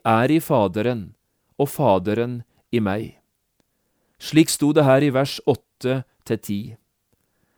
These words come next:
Dette er nøyaktig samme sak. Den som har sett Jesus, han har sett Gud. Den som tror på Jesus,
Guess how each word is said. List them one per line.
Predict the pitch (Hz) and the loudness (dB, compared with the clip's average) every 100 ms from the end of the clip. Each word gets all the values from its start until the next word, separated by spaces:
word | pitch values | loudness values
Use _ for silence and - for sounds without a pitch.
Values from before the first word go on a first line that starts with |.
| _ _ _ - | _ _ _ -2
Dette | 185 - | 0 2
er | 170 147 | 2 4
nøyaktig | 170 123 107 - 160 | 4 4 2 -4 -2
samme | - 107 101 127 | 0 0 -2 -6
sak. | 104 120 _ - _ _ _ _ _ _ _ 127 | -6 -8 _ -20 _ _ _ _ _ _ _ 2
Den | 139 147 | 2 2
som | - 143 | 0 2
har | 143 143 | 2 2
sett | - - 175 - - - | 2 2 0 -2 -20 -12
Jesus, | 110 101 120 - 233 - - - _ _ | -2 0 0 -4 -8 -10 -12 -16 _ _
han | 101 123 | -6 -4
har | 180 | -2
sett | 160 - - | -2 -4 -4
Gud. | 113 143 139 - _ _ _ _ _ _ _ _ _ | -6 -6 -10 -20 _ _ _ _ _ _ _ _ _
Den | 123 120 | -2 -2
som | - 120 | 0 -4
tror | 110 123 127 160 165 | -2 0 2 2 2
på | 196 151 | 4 6
Jesus, | 143 147 226 254 - - | 6 2 -4 -8 -12 -14